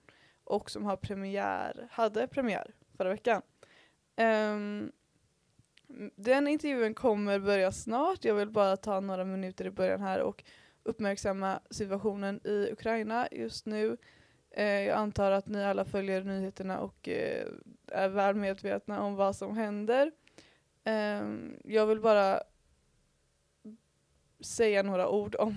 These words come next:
att, eh, det finns många sätt för oss här i Sverige att hjälpa till. Bland annat i Göteborg, ifall ni bor där, så finns det en grupp på Facebook som heter Help Ukraine in, eh, Gothenburg,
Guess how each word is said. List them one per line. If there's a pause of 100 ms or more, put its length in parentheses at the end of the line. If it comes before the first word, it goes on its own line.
(120)
att,
eh,
det
finns
många
sätt
för
oss
här
i
Sverige (500)
att
hjälpa
till. (100)
Bland
annat
i
Göteborg,
ifall
ni
bor
där,
så
finns
det
en
grupp
på
Facebook
som
heter (380)
Help
Ukraine
in, (420)
eh, (100)
Gothenburg,